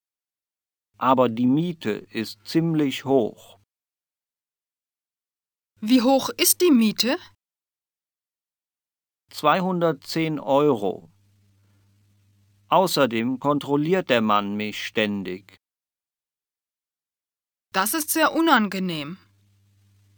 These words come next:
Speaker 2: Möchtest du nicht ausziehen?
Speaker 1: Doch, aber im Moment ist kein passendes Zimmer frei.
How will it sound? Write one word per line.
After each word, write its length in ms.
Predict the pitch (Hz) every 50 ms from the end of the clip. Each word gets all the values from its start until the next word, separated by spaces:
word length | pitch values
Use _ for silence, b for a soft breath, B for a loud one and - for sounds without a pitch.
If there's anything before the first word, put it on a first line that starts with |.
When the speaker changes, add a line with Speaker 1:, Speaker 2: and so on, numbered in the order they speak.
| _ _ _ _ _ _ _ _ _ _ _ _ _ _ _ _ _ _ _ _ _ _ _ _ _ _ _ _ _
Speaker 2:
Möchtest 460 | - 185 196 208 - - 320 294 - -
du 60 | 311
nicht 220 | 302 302 294 - -
ausziehen? 580 | 175 180 185 - - - - - 277 294 339 427 453 _ _ _ _ _ _ _ _ _ _ _ _ _ _ _ _ _ _ _ _ _ _ _ _ _ _ _ _ _ _ _ _ _ _ _ _ _ _ _
Speaker 1:
Doch, 460 | - 139 135 131 123 - - - - _ _ _ _ _ _ _ _ _ _ _ _ _ _ _ _ -
aber 300 | 127 127 135 131 131 135
im 120 | 143 127
Moment 520 | 127 131 131 127 131 135 143 160 175 165 - -
ist 240 | 143 131 - - -
kein 340 | - - 135 139 143 143 135
passendes 640 | - 147 143 139 - - 156 143 135 131 117 - _
Zimmer 360 | - - 147 139 135 123 117
frei. 640 | 107 - - - 123 131 135 131 117 98 92 117